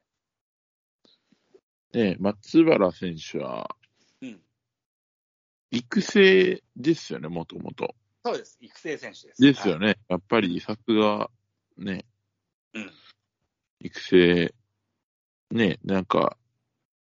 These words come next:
Speaker 2: 周りはね、やっぱりね、育成できてないなどを言ってますけども。
Speaker 1: うん。
Speaker 2: ね、育成ちゃんとしてるやんってところを見せれてますよね、しっかりね。
Speaker 1: ああ。だから、今年も育成で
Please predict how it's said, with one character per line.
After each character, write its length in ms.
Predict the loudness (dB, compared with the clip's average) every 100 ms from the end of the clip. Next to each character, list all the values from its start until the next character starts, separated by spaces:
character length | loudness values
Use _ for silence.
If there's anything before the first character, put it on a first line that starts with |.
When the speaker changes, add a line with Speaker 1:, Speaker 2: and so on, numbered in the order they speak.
| _ 2
Speaker 2:
周 200 | 4 6
り 120 | 2
は 100 | 0
ね、 100 | -2
や 100 | -4
っ 40 |
ぱ 160 | -4 -8
り 100 | -6
ね、 200 | -4 -4
育 260 | -6 -14 -6
成 200 | -4 -2
で 120 | -6
き 100 | -6
て 120 | -8
な 100 | -8
い 120 | -8
な 140 | -6 -2
ど 120 | -2
を 40 |
言 160 | -2 -8
っ 20 |
て 160 | -6 -4
ま 100 | -4
す 140 | -4
け 80 | -8
ど 60 | -8
も。 240 | -12 -20 _ _ _ _ _ _ _ -10
Speaker 1:
う 80 | -8
ん。 200 | -8 -12 _ _ _ _ _ -4
Speaker 2:
ね、 220 | -4 -4 -10
育 220 | -12 -8
成 220 | 2 2
ち 80 | 2
ゃ 60 | -2
ん 60 |
と 300 | 2 2 0 -6 -16
し 160 | -2
て 80 | 4
る 240 | 6 6
や 160 | 4 0
ん 60 | -6
っ 40 |
て 140 | -8
と 140 | -4 0
こ 100 | 0
ろ 100 | -2
を 160 | -8
見 140 | -8 -4
せ 100 | -2
れ 80 | 0
て 80 |
ま 120 | 0 -2
す 120 | -4
よ 60 |
ね、 100 | -6
し 120 | -6 -10
っ 40 |
か 120 | -12 -12
り 60 |
ね。 180 | -14 -16 _ _ -20 -20 -12
Speaker 1:
あ 480 | -4 -4 -4 -8 -14
あ。 0 | -16 -18 -20 -20 -20 -20 -20 -20 -2
だ 100 | 2
か 60 |
ら、 540 | 4 2 2 -2 -4 -8
今 100 | -10
年 220 | -12 -12
も 200 | -18 -18
育 200 | -20 -14
成 260 | -10 -8 -8
で 380 | -8 -8 -12